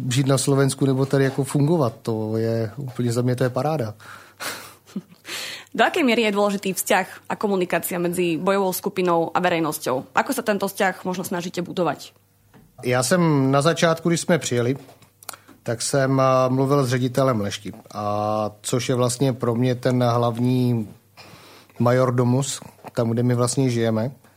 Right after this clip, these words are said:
Speaker 1: A snažili jsme se nějakým způsobem už od začátku nastavit tu komunikaci s místními. Je to, já bych to přirovnal k tomu, že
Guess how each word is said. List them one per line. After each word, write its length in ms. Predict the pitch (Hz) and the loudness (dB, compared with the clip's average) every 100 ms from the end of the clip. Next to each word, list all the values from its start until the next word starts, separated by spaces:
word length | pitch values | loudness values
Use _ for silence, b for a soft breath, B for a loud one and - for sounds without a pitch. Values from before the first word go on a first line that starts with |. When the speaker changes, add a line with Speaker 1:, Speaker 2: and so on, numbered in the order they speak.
| b b b b b _ _ _ | b b b b b _ _ _
Speaker 1:
A 580 | 113 110 110 110 110 113 - | 0 2 2 2 2 0 -2
snažili 480 | - 123 123 139 139 | -2 0 2 2 2
jsme 200 | 147 143 | 2 2
se 120 | 151 | 4
nějakým 440 | 139 139 139 151 | 4 4 2 0
způsobem 600 | 143 127 123 143 139 139 143 | 0 -4 -2 0 2 2 0
už 200 | 135 127 | -2 -2
od 160 | 135 127 | -2 0
začátku 580 | 135 151 135 131 147 | 0 2 2 0 0
nastavit 680 | 143 135 123 - 131 127 123 | 2 2 0 0 2 2 -4
tu 140 | - | -4
komunikaci 680 | 131 139 131 127 123 127 156 | -2 0 0 0 0 0 0
s 120 | 143 123 | -2 -2
místními. 600 | 117 - 123 123 101 98 | -2 0 0 0 0 -4
Je 220 | 101 107 | -4 -6
to, 220 | 107 139 | 0 2
já 160 | 135 135 | 4 2
bych 160 | 147 | 2
to 100 | 160 | 0
přirovnal 440 | 156 151 143 151 147 | 0 0 2 2 2
k 40 | |
tomu, 220 | 143 143 | 2 2
že 200 | 135 147 | 4 2